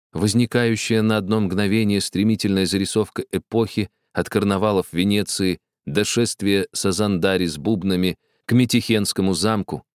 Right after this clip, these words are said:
Все это ошеломляло и казалось тем удивительнее, что тут же рядом с автопортрета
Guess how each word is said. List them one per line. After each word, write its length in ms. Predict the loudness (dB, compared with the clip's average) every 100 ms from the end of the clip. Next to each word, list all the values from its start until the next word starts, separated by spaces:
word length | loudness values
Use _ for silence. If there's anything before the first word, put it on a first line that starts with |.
| _ _ _ _
Все 240 | -2 2 4
это 260 | 4 0
ошеломляло 840 | -2 -2 0 0 2 2 2 0 0
и 200 | -2 -2
казалось 520 | 0 0 2 0 0
тем 220 | 0 0
удивительнее, 840 | 0 0 0 0 0 -2 0 0 -2 _ _ _ _
что 240 | -6 -2 0
тут 280 | 2 0
же 160 | 2 0
рядом 480 | 2 2 0 -2 -4 _ _
с 160 | -6 -2
автопортрета 920 | -2 -2 -2 -2 0 0 2 0 -2